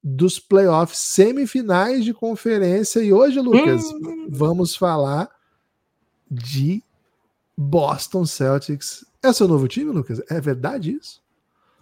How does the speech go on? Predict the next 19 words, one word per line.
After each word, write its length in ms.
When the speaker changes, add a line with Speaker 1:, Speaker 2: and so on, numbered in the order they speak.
Speaker 2:
É, 340
pô, 160
você 140
acha 100
que 60
eu 60
vou 100
mentir 380
no, 580
no 580
Instagram 540
do 100
Café 300
Belgrado? 680
É 100
my 140
Speaker 1:
Hum. 80
Speaker 2:
next 400
chapter. 520